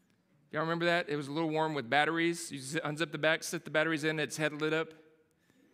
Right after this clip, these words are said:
The glowworm. My wife wanted a glowworm. My mother-in-law went to the store and bought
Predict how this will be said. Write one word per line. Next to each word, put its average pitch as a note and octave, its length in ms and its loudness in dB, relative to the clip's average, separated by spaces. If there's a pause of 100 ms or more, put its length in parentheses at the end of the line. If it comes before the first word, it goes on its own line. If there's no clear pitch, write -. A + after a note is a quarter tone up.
(1040)
The - 80 -18
glowworm. E3 400 2
My C3+ 100 4
wife G3 280 6
wanted G3 180 2
a F3 60 2
glowworm. D3+ 440 0 (1300)
My D#3 100 2
mother-in-law F#3+ 680 4 (720)
went A#3+ 200 -2
to - 80 -4
the B3+ 120 -2
store F3+ 360 0
and E3 140 -2
bought G3+ 300 4